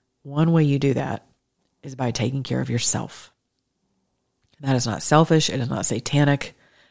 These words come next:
It is not part of Satan's church. Self-care is not part of Satan's church. And self-care that involves God, for sure, <laughs> is not part of Satan's church.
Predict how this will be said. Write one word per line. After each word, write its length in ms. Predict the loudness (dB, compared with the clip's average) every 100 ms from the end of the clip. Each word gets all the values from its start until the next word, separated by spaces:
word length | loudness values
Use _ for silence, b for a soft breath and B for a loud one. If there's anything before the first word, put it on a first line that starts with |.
| b
It 80 | -6
is 120 | -2
not 200 | -2 -4
part 240 | 0 4 4
of 80 |
Satan's 340 | 4 4 4 2
church. 480 | 4 4 4 -2 -2 _ _ _ _
Self-care 760 | 0 2 2 4 6 6 4 2
is 180 | 0 4
not 200 | 2 2
part 200 | 4 4
of 100 | 4
Satan's 320 | 2 0 -2
church. 360 | -2 -4 -6 -12 b b b b b
And 120 | -8
self-care 500 | 4 4 6 6 8
that 120 | 8
involves 360 | 6 6 4 4
God, 400 | 4 6 6 4
for 140 | 4 2
sure, 540 | 6 8 8 6 0 -8
<laughs> 60 | -6 -2
is 240 | -2 0
not 200 | -2 -2
part 320 | -2 -2 -2
of 100 | -6
Satan's 480 | -4 -4 -4 -8 -8
church. 580 | -8 -4 -4 -2 -6